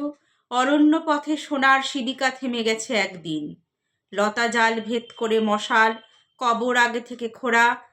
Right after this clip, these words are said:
আর বাহকেরা কেউ নেই। ফুলের টোপর পড়ে রইল, তার পাশে আগুনে অতি চিহ্ন, রক্তজবা লাল। দূর ছাই, কি বিশ্রী স্বপ্ন।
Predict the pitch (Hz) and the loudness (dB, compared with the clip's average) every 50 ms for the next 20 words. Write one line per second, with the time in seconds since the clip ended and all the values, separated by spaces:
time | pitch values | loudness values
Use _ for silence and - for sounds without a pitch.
0 | _ _ - 196 220 233 233 214 233 226 233 254 262 254 269 262 240 240 240 240 | _ _ -2 0 0 0 2 2 0 0 0 -2 -6 -8 -6 -4 -2 -2 -4 -4
1 | 254 247 226 233 233 233 233 233 240 254 254 - _ _ _ _ _ _ _ _ | -4 -4 -2 -2 -2 -2 -2 -2 -2 -4 -6 -8 _ _ _ _ _ _ _ _
2 | - 269 254 262 262 269 262 - 277 254 254 - 254 247 240 240 - 254 247 240 | -6 0 2 2 2 2 0 -2 -6 -8 -6 -4 -4 -4 -4 -2 -2 0 0 2
3 | 226 220 233 233 240 233 226 226 226 240 247 - _ _ _ _ _ _ 233 208 | 2 4 2 2 2 2 0 -2 -2 -4 -8 -12 _ _ _ _ _ _ 0 0
4 | 214 202 202 - 220 220 214 - - 254 247 214 208 208 208 226 226 226 226 226 | 0 0 -2 -4 -4 -6 -6 -6 -2 2 2 2 2 0 -2 -2 -2 0 0 0
5 | 220 220 220 233 226 226 - 247 226 220 220 220 226 220 226 226 233 - _ _ | -2 -4 -4 -8 -10 -10 -8 -6 -4 -4 -2 -2 -2 -4 -4 -6 -8 -12 _ _
6 | _ 185 190 196 196 - _ - 208 202 208 202 185 190 196 190 190 202 202 - | _ -6 -4 -4 -4 -8 _ -10 -8 -4 -2 -2 -2 0 -2 -2 -2 -4 -6 -12
7 | _ _ - 165 165 147 131 120 127 135 214 202 - _ _ _ _ _ _ _ | _ _ -12 -6 -2 -2 -2 -2 -4 -6 -10 -14 -18 _ _ _ _ _ _ _
8 | _ _ _ _ _ _ _ _ _ - _ _ _ _ _ _ _ - - 302 | _ _ _ _ _ _ _ _ _ -20 _ _ _ _ _ _ _ -6 -4 -2
9 | 330 320 - - - 285 254 254 269 277 285 - _ _ _ 277 277 226 233 233 | -2 -2 -6 -6 -2 0 0 0 0 -2 -6 -12 _ _ _ -10 -8 -6 -6 -8
10 | - - - - 254 233 - - 202 170 - - - 151 156 147 147 | -8 -10 -12 -10 -12 -12 -6 -6 -6 -6 -6 -10 -14 -12 -10 -10 -10